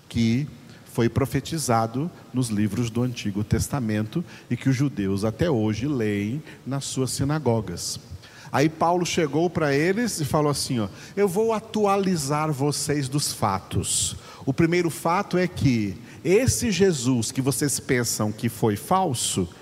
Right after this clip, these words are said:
não era falso, ele era verdadeiro. Ele é o verdadeiro Cristo, o verdadeiro Messias,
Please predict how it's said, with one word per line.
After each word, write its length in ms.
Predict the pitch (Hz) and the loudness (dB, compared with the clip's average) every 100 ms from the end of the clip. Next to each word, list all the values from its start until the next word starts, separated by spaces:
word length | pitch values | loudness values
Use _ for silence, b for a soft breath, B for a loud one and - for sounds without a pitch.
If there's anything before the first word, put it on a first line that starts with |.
| B B - | B B -6
não 200 | 120 139 | -2 0
era 140 | 131 | 0
falso, 500 | 131 - 98 98 - | -2 -2 -2 -2 0
ele 140 | 107 107 | 0 2
era 160 | 110 | 0
verdadeiro. 840 | 107 107 107 113 107 92 92 92 90 B B | 0 0 2 0 0 0 0 0 -4 B B
Ele 160 | 104 95 | -2 0
é 40 | |
o 40 | |
verdadeiro 720 | 92 104 104 92 92 117 151 165 | 2 2 2 -2 0 2 2 0
Cristo, 640 | - 98 95 - - 107 B 127 | -2 -2 -2 -4 -6 -6 B -2
o 80 | |
verdadeiro 720 | 104 117 110 98 92 110 135 143 | 4 4 4 2 0 2 2 2
Messias, 800 | 147 - - 98 92 98 101 | 0 -2 2 4 6 4 2